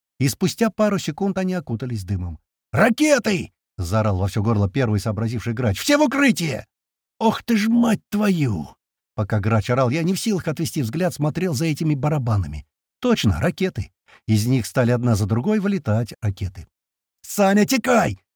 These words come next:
заорал Слива, я почувствовал, как он схватил меня за руку. Дальше все произошло очень быстро. Мы все бросились в рассыпную, вернее, в лес, до которого вон с пару метров. И тут мы разом в небе услышали какой-то свист.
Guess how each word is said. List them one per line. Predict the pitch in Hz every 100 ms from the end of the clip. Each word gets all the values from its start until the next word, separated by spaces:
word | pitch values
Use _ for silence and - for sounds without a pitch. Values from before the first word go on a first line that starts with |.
| _ -
заорал | 87 110 107
Слива, | 98 170 175 135
я | 135
почувствовал, | 156 - 190 170
как | 151 165
он | 175
схватил | - 156 170 151
меня | 151 135
за | 147
руку. | 113 92 87 _ _ _ -
Дальше | 233 233 214
все | 185
произошло | - 180 160 - 143
очень | 123 123 117
быстро. | 90 87 90 82 - _ _
Мы | 165 208
все | - 226
бросились | 143 196 185 185 -
в | 147
рассыпную, | 160 - 160 131 92 82 - _ _
вернее, | 117 170 180 175
в |
лес, | 214 117
до | 82
которого | 101 151 269 151
вон | 160 214 120
с | -
пару | 165 143
метров. | 165 107 87 - _ _ _ _ _ _
И | 117 117 101 -
тут | 240 226
мы | 202 196
разом | 196 190 185 156
в | 196
небе | 190 165 196
услышали | 131 - 117 151 - 160
какой-то | 147 113 95 113
свист. | - 85 80 -